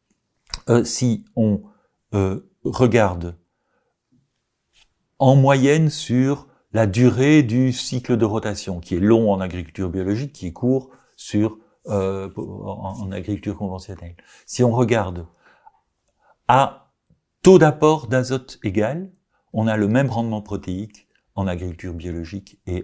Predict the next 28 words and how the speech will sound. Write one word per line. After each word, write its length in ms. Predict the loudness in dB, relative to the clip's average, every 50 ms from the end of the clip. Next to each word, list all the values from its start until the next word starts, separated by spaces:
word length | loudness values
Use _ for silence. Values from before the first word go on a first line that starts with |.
| -10 -10
en, 260 | -10 -10 -10 -12 _ _ _ _ _ _ _ _ _ _ _ -20 -20 -20 -16 -12
en 340 | -10 -8 -8 -8 -10 -14 -14 -14 -12
agriculture, 680 | -12 -12 -12 -14 -14 _ -20 -16 -12 -12 -12 -12 -14 _ _ _ _ _ -14
euh, 280 | -12 -12 -10 -12 -14 -16 -18 -18 -12
conventionnelle. 580 | -10 -10 -8 -8 -10 -14 -16 -18 -20 -20 -20 -20 _ _ _ _ _ _ _ _ _ -18
Euh, 100 | -18 -16 -16
le, 120 | -18 -20 -20 -20 -20 -20 -18 -18 -16
la, 100 | -14 -16 -16 -16 -18 -20 _ _ -20
la 60 | -20 -20
question, 320 | -16 -12 -2 0 0 0
c'est 180 | 0 -2 -4 -6
que 240 | -4 -4 -4 -4 -4 -8 _ _ _ _ _ -6
l'agriculture 720 | -6 -6 -6 -6 -8 -8 -8 -8 -10 -10 -10 -10 -10 -10
biologique 500 | -8 -6 -8 -8 -8 -8 -10 -12 _ -10
ne 60 | -10 -8
cherche 320 | -6 -6 -6 -6 -6 -8
pas 440 | -6 0 0 0 0 0 -8 _ _ _
le 120 | -6 -4 -2
même 340 | 0 0 0 -2 -2 -6 -4
degré 420 | -4 -4 -4 -4 -4 -4 -4 -4
d'intensité, 680 | -4 -4 -6 -8 -12 -14 -14 -16 -18 -16 -10 -10 -8
donc 240 | -8 -8 -12 -10 -8
le 100 | -8 -8
même 360 | -6 -6 -8 -8 -10 -10 -10
degré 360 | -8 -8 -8 -8 -8 -8 -8
d'apport 340 | -8 -8 -12 -12 -14 -16 -16
du 100 | -16 -18
sol. 300 | -20 -20 -20 -20 -20 -20